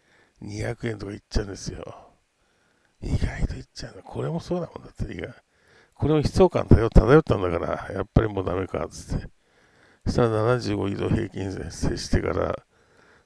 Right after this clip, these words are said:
じわじわじわじわ戻っていって、「えー？」って、「嘘だろ？」ってなったわけですよ。で、人手が足りない、人手が足りないとかさ、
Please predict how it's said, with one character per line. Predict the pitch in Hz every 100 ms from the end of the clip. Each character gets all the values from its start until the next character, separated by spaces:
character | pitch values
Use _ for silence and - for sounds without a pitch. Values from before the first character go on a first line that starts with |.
| -
じ | - 113
わ | 104
じ |
わ | 98 110
じ | -
わ | -
じ | -
わ | -
戻 | 107 101
っ |
て | -
い | 95
っ |
て、 | - - 90 - - - - - - -
「え | 107 131 220 262
ー？」 |
っ |
て、 | 262 - - -
「嘘 | -
だ | - 285 -
ろ？」 | - -
っ | 151 _
て | - - - - _ _ _ _ - - - - - - -
な | 131 143
っ |
た | -
わ | 120
け | 123
で | 117
す | - 95
よ。 | -
で、 | 123 -
人 | -
手 | 117
が | 110
足 | 117
り | 110
な | 104
い、 | 98
人 | -
手 |
が | 127 127
足 | - 110
り | 107
な |
い | 104
と | 104
か | 104
さ、 | - 110 -